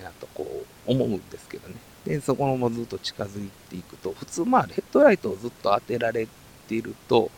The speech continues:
避けるというか、まあこっちをこう覗こうとするはずなんですけど、こう近づいていくとね、その女の子はね、なんかくねくねくねくねとこう、タコ踊りじゃないんですけど、なんかこう踊り出すような歩き方をするんですよね。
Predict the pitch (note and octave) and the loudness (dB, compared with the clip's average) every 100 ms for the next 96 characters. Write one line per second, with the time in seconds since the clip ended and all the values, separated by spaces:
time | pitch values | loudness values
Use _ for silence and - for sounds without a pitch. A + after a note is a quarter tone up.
0 | - - - - - - D3+ - D4+ - | -16 -20 -20 -20 0 2 6 6 6 4
1 | A2 - - - A#2 G#2+ - E3 - - | -2 -2 -16 -10 -8 -6 -2 -2 -2 0
2 | G#4+ - G2+ G2+ E3 B3 A#3+ C4+ A#3+ - | 0 0 -4 -2 0 0 0 2 2 0
3 | - - - - - - - - - A#2 | -10 -12 -12 -18 -18 -20 -20 -16 -4 0
4 | A#2+ G#2 E2+ D2 - - - - - - | 2 0 -2 -14 -18 -14 -12 -12 -16 -20
5 | - F3 - A3 G#3 F#3 - F3 D3+ D#3+ | -10 -6 0 2 2 0 0 -2 -2 -4
6 | B2 F2 - - - - - - - G#3 | -6 -8 -16 -20 -20 -20 -20 -6 0 2
7 | G#3 G3+ E3 G#2 - - - - - - | 2 2 0 -2 -10 -16 -16 -18 -20 -20
8 | - - - - A#2 - A3 C3+ G2+ F#2 | -20 -8 -4 -2 -4 2 2 2 -6 -8
9 | - F#2+ - - - - - - - - | -8 -8 -8 -12 -14 -18 -16 -14 -14 -8
10 | G#3 A3+ F3 E3+ F2 - E2 D#2 - - | 0 6 6 6 -2 -8 -14 -16 -18 -18
11 | - E2 A2 A2+ A2 A2+ - - - G3+ | -12 -12 -12 -16 -10 -8 -6 -2 4 6
12 | A#3+ G#3+ G3 - E3 A#2+ - E2+ - - | 8 6 4 4 2 0 -2 -12 -16 -12
13 | F#2+ E2 D#2+ E2 D#2 - - - | -10 -10 -8 -8 -8 -16 -14 -14